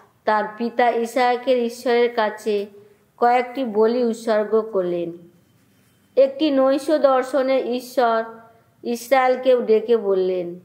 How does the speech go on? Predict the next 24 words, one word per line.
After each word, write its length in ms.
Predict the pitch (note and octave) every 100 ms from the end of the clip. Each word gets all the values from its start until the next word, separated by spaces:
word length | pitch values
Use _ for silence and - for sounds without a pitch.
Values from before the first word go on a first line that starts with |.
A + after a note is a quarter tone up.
| _ _ _ _ -
"যাকব, 760 | F#3 G#3+ G#3 G#3+ A#3 A#3+ A#3+ G3
যাকব।" 720 | A3 G3+ G3 G#3 G#3 A#3 - - _ _ _
তিনি 240 | B3+ C#4
উত্তর 420 | C4 B3+ B3+ C#4 B3+
দিলেন, 480 | G#3+ F#3+ F3+ E3 E3 - _ _ _
"এই 260 | A#3 B3 C4
যে 200 | A#3 B3
আমি।" 500 | G3 F3+ F3 E3 E3+ - _ _ _ _ _ -
তখন 460 | C4 C4 D#4+ D4 C#4+
ঈশ্বর 500 | D4 D4 - E4+ D#4+
বললেন, 640 | G#3 G3 F#3 F3+ E3+ F3 F3 _ _ _ _
"স্বয়ং 640 | - C#4+ C#4 D4 C#4+ C4
ঈশ্বর 460 | C4+ - F4 D4 B3+
আমি, 460 | G#3+ G3 F#3 F3 - - _ _ _ -
তোমার 400 | C4+ C4+ C#4+ C#4+
পিতারই 520 | C#4+ C4 C4+ C4+ C#4 C4
ঈশ্বর 500 | B3+ B3 - G3+ A3+
আমি। 400 | A3 G3 F#3+ F3+ F3+ - _ _ _ _
তুমি 200 | C#4+ C#4+
মিশরে 540 | C4+ C#4 C4 D4+ C#4+ C#4+
যেতে 380 | A#3 B3+ C#4
ভয় 400 | B3 A3+ A3 B3 B3
পেও 240 | B3 G3
না, 380 | F#3 F3+ E3+ F3